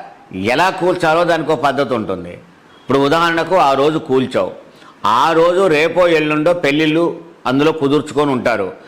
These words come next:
తెల్లారి ఏమైపోవాలి అందులో? అన్ని వేల మంది పనిచేసే ఆ, ఆ వందల మంది పనిచేసే ఆ సంస్థలో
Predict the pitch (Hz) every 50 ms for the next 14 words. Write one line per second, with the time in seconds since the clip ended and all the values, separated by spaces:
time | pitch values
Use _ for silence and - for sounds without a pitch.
0 | - - - 143 143 180 202 202 175 143 139 160 185 190 190 160 123 131 110 95
1 | 90 87 82 78 82 82 85 82 82 87 - - - _ _ - - - - -
2 | - - - - - 123 139 151 156 127 127 143 170 185 190 185 185 180 175 170
3 | 135 160 156 160 160 160 156 160 160 151 151 143 131 135 135 135 131 127 131 127
4 | 123 127 135 151 160 175 175 175 170 165 160 156 151 143 143 143 143 143 - 139
5 | 135 131 127 123 120 120 127 131 151 151 - 156 151 143 123